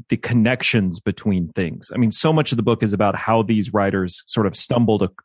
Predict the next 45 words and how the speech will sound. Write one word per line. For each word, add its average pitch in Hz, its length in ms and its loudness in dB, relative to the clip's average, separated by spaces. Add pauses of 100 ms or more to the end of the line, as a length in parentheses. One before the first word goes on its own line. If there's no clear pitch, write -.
across 117 440 0
one 107 140 2
another 90 380 0
and 92 100 -2
impacted 110 500 0
one 101 140 2
another. 92 260 0
Or 127 140 2
there's, 139 240 0
there, 156 220 0 (240)
there's 143 120 0
actually 147 220 0
one 143 80 2
of 123 80 0
my 110 160 -2 (220)
favorite 110 180 0
parts, - 340 -4 (160)
lines 107 280 2
in 104 40 2
the 101 60 2
book 101 240 0
is 92 180 -2
you're 117 160 2
writing 113 300 2
about 104 260 2
a, 98 200 2 (280)
uh, 98 280 0
a 110 80 0
day 113 240 2
where, 104 160 2 (160)
uh, 95 180 -2
two 123 180 -2
of 110 100 2
them 107 140 2
are 98 80 2
together, 98 480 0
and 110 200 0
you 110 200 2
happen 123 300 0
to 110 100 0
interject 120 440 -2
a 113 80 -2
little 107 180 0
line 104 240 0
saying, 107 320 -2